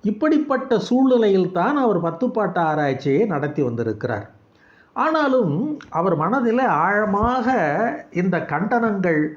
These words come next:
ஆ, "என்னடா இவ்வளவு சிரமப்பட்டு நாம் செய்த காரியமாயிற்றே, இப்படி கண்டனங்கள் வருகின்றனவே, நம்முடைய அடுத்த பணிக்கு அது முட்-, முட்டுக்கட்டையாக இருக்கிறதே" என்று மிகவும் வருத்தப்பட்டாராம் உவேசா.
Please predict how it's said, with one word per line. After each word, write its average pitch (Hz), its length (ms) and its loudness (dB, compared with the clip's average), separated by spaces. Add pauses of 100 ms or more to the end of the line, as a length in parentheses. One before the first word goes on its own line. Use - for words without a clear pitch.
(400)
ஆ, 160 240 0
"என்னடா 240 540 -2
இவ்வளவு 214 500 0
சிரமப்பட்டு 220 720 -2
நாம் 190 220 -2
செய்த 190 320 0
காரியமாயிற்றே, 156 840 0
இப்படி 196 360 -2
கண்டனங்கள் 151 600 -2
வருகின்றனவே, 123 800 -2 (500)
நம்முடைய 147 720 0 (320)
அடுத்த 202 880 0 (180)
பணிக்கு 190 460 2
அது 143 180 2
முட்-, 143 220 -6 (100)
முட்டுக்கட்டையாக 160 800 0
இருக்கிறதே" 120 680 -4 (400)
என்று 254 800 2
மிகவும் 247 380 0
வருத்தப்பட்டாராம் 170 840 -2
உவேசா. 127 480 -2